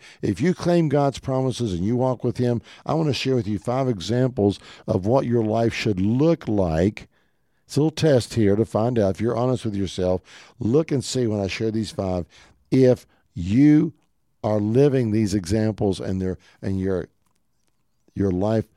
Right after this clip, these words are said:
projects these wonderful characteristics of the Christian life.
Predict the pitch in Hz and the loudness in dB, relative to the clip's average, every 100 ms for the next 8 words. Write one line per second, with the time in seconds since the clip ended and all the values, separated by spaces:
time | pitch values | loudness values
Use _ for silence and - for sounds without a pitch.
0 | _ - 104 85 82 113 95 71 - - | _ -6 -6 -4 0 2 0 -2 -12 -14
1 | _ _ - 98 87 101 82 85 - 90 | _ _ -4 -2 0 0 0 -2 -2 -2
2 | 101 95 82 85 - - - - 92 90 | 0 0 0 -4 -8 -18 -12 -4 -2 -2
3 | - 98 - 95 80 | -2 -2 0 -2 -2